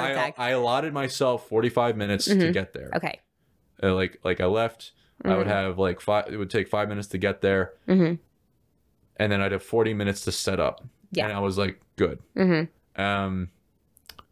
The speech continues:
Speaker 1: somehow I ended up with three minutes left because I was sent to the wrong parking lot.
Speaker 2: Oh my God.
Speaker 1: Um,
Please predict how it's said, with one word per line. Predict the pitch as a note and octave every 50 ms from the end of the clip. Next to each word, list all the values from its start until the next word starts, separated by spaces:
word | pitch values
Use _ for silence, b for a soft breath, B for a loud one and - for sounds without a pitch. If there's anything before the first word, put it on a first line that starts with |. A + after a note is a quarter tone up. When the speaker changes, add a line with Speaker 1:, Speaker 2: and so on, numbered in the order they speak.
| _ _ _ _ _ _ _ _ _ _
Speaker 1:
somehow | - - - - C#3+ C#3 C3+ C3 C3 C3 B2 A2+
I | A2 G#2+
ended | A2 A2 G2+ G#2
up | F#2+ - -
with | F2 - -
three | - A2+ G#2 F#2+
minutes | F#2+ G2 F#2 F2 - -
left | - C#2+ B1+ - - - - -
because | D2 F#2+ - B2+ G#2+ G2+ F#2 - - -
I | G#2 G2
was | F#2+ F#2+ -
sent | - A#2 A2+
to | -
the | A2+
wrong | A2 A2 A2 G2+
parking | - A#2 A2+ A2 - A2+ G#2+
lot. | G#2+ A2 -
Speaker 2:
Oh | F#3
my | F3+ F3 E3
God. | D#3+ - - E3 - - _ -
Speaker 1:
Um, | - G2+ G#2 G#2 - - G2 G2 F#2+ F#2 F#2 G2+